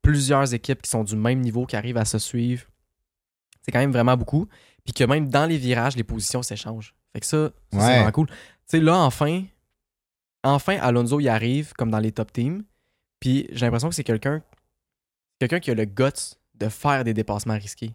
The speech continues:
Speaker 1: Ou
Speaker 2: Ah,
Speaker 1: puis qui a le,
Speaker 2: définitivement.
Speaker 1: puis qui a le talent aussi, tu sais,
Speaker 2: Ouais,
Speaker 1: et
Speaker 2: mais c'est un
Speaker 1: l'expérience
Speaker 2: vrai
Speaker 1: pour les
Speaker 2: fou.
Speaker 1: faire.
Speaker 2: C'est un vrai fou au volant.
Speaker 1: Mais c'est tellement le fun. Puis tu sais, il
Speaker 2: Mais un
Speaker 1: crash
Speaker 2: fou
Speaker 1: pas.
Speaker 2: calculé, par contre.
Speaker 1: C'est
Speaker 2: C'est ça, j'allais
Speaker 1: ça.
Speaker 2: dire, ouais.
Speaker 1: Il crash pas. Mais justement,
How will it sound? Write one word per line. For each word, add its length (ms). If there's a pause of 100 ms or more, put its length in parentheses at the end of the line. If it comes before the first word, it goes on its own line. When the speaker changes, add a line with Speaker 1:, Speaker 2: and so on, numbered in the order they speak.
Speaker 1:
Ou 80
Speaker 2:
Ah, 120
Speaker 1:
puis 80
qui 80
a 40
le, 100
Speaker 2:
définitivement. 200
Speaker 1:
puis 80
qui 60
a 40
le 60
talent 300
aussi, 320
tu 120
sais, 60
Speaker 2:
Ouais, 200
Speaker 1:
et 40
Speaker 2:
mais 100
c'est 120
un 40
Speaker 1:
l'expérience 120
Speaker 2:
vrai 120
Speaker 1:
pour 80
les 60
Speaker 2:
fou. 60
Speaker 1:
faire. 160
Speaker 2:
C'est 100
un 100
vrai 160
fou 160
au 260
volant. 220
Speaker 1:
Mais 60
c'est 180
tellement 280
le 60
fun. 240 (160)
Puis 80
tu 60
sais, 140 (600)
il 80
Speaker 2:
Mais 60
un 80
Speaker 1:
crash 160
Speaker 2:
fou 60
Speaker 1:
pas. 100
Speaker 2:
calculé, 340
par 160
contre. 180
Speaker 1:
C'est 120
Speaker 2:
C'est 80
ça, 80
j'allais 140
Speaker 1:
ça. 100
Speaker 2:
dire, 100
ouais. 180
Speaker 1:
Il 80
crash 360
pas. 160 (300)
Mais 100
justement, 440